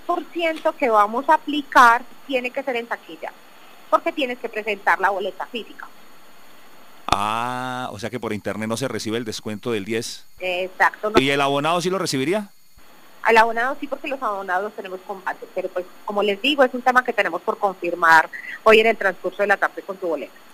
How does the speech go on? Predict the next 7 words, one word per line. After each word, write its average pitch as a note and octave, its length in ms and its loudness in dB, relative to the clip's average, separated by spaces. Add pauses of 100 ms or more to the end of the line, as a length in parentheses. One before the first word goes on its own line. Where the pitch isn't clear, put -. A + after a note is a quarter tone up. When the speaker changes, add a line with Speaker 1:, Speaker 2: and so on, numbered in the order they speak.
(100)
Speaker 2:
Ah, A2 180 0 (140)
bueno, A2+ 640 -2 (120)
ok, G#2 220 -12 (220)
que - 80 -4
valga A2+ 280 -2
la A#2+ 80 0
aclaración. G2+ 580 -4